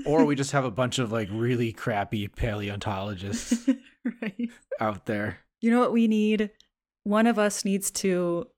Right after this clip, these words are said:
Speaker 1: play a paleontologist on a T V show.
Speaker 2: I was Doctor Grant for Halloween.
Speaker 1: Oh, yeah, I saw that. That's awesome.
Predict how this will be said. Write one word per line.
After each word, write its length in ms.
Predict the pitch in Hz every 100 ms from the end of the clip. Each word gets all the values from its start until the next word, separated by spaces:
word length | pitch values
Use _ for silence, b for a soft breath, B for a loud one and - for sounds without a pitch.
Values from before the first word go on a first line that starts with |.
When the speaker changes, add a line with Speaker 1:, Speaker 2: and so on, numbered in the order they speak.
| _ _
Speaker 1:
play 560 | - 208 170 180 190 196
a 80 | 196
paleontologist 1200 | - 180 175 170 165 170 160 170 180 185 - - - _ _
on 100 | 180
a 40 | 170
T 240 | - 202
V 160 | 185 175
show. 420 | - 196 196 214
Speaker 2:
I 80 | 127
was 180 | 147 143
Doctor 340 | 151 143 143
Grant 360 | 113 123 135 -
for 140 | 123
Halloween. 520 | 107 113 110 117 87 - _ _ _
Speaker 1:
Oh, 280 | 302 330 330 277
yeah, 140 | 330
I 160 | 320 277
saw 240 | 269 320
that. 220 | 302 208
That's 200 | 196 220
awesome. 520 | 233 240 - 175 160